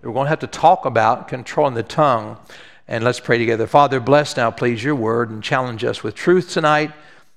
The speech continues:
Lord, I will not use anti-, antics, any antics to keep the attention of these people tonight. And I love them and I wanna help them. I wanna help families and I wanna help, Lord, those who work in relationships. And so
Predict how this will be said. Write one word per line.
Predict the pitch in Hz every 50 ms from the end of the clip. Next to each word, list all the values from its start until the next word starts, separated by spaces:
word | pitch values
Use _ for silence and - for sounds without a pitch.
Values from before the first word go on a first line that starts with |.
| _ _ -
Lord, | 131 131 139 139
I | 139 139 147 143
will | 127 127 127
not | 135 143 147 143 131
use | 135 139 139 135 120 -
anti-, | - 151 143 143 131 135 - -
antics, | 139 135 147 147 - - - - - -
any | - 147 151 143 135 139
antics | 139 147 160 147 143 123 120 - -
to | - 107
keep | 104 - 160 160 156 - - - - -
the | 113 113
attention | 107 - - 160 165 156 - 127 107
of | 104 101
these | 107 104 98 -
people | - - 139 135 135 - 104 98 95
tonight. | - - 104 95 98 98 104
And | - 117
I | 113 107
love | 107 123 151 165 131
them | 117 110 113
and | 113 113
I | 117
wanna | 120 131 139 135 123
help | 147 151 143 -
them. | - 101 101 104 - - - _ _ _ _ _ _ _ _ _ _ _ _ -
I | 101
wanna | 110 117 123
help | 117 131 127 - -
families | - 151 147 135 113 104 101 98 104 - -
and | 107 104
I | 107
wanna | 107 110 110
help, | 120 117 113 - - - - _ _ _ _ _ _ - - _ _
Lord, | - 113 113 117 120 117 110
those | 113 120 113 113 113 110 - -
who | - 120 113 110 107
work | - - 110 117 135 135 127 117 - -
in | 104 104
relationships. | 104 104 110 123 123 - - 113 104 - - 110 107 101 - -
And | 110 107
so | - - 113 107